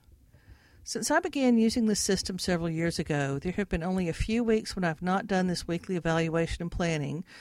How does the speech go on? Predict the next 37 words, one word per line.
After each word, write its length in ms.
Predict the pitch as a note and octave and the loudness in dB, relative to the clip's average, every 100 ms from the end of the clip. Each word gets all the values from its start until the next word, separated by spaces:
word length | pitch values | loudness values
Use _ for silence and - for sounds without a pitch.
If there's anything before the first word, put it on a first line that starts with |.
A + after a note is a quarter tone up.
| - | -12
because 280 | - G#3+ B3+ | -4 0 2
I 80 | G3+ | 8
thought 280 | - G#3 F#3+ | 8 8 6
I 80 | E3+ | 4
was 280 | D#3 D3+ - | 2 -2 -8
too 300 | - - F3+ | -2 2 2
busy. 540 | D#3 D3+ C#3 - - - _ _ - _ - - | 2 0 0 -6 -8 -16 _ _ -20 _ -16 0
What 160 | D4 | 2
a 40 | A3 | 2
mistake. 800 | C3+ - - D#3+ C3 - - - _ - - | 0 -2 0 0 0 -6 -14 -20 _ -10 -8
The 80 | A3 | -2
time 340 | - C#4+ D4 | 0 2 2
I 80 | A3 | 4
thought 340 | - - B3 | 8 10 10
I 100 | A#3 | 4
saved 560 | E3+ - A3 G#3+ G#3+ G#3+ | 2 0 2 4 4 4
by 140 | F3+ | 2
not 240 | E3+ E3+ - | 2 2 2
planning 400 | G3 F#3 D#3+ D#3 | 2 2 2 2
wasn't 320 | F#3 A3+ G3 | 2 2 0
really 200 | F#3+ E3+ | 0 0
saved 420 | - F#3+ E3+ D#3 | 0 0 0 0
at 100 | D#3+ | 0
all. 460 | D#3 C#3+ C3+ - - - - - - | 2 0 -2 -6 -10 -18 -20 -20 -8
It 160 | F#3 | -4
was 120 | F#3 E3+ | -2 -2
squandered 760 | - - A#3+ C#4 A#3 D#3+ D#3 | -2 2 4 4 4 4 2
and 160 | - D#3+ | -2 -2
more 240 | E3+ G3+ | 0 2
than 140 | A3 A3+ | 2 0
offset 600 | A#2+ F#3 - - D#3 - | 2 2 2 0 0 0
by 120 | D#3 | -4
the 100 | D#3 | -2
resulting 500 | D#3+ D3 F3 F3+ F#3+ | -4 0 0 0 -2
frustration 720 | - F3 - E3 D3 - E3+ | 0 -2 0 -2 0 -2 -4
and 100 | D#3 | -4
inefficiency. 880 | A2 D#3 - D3 - - - - | -4 -4 -2 -2 -4 -10 -10 -10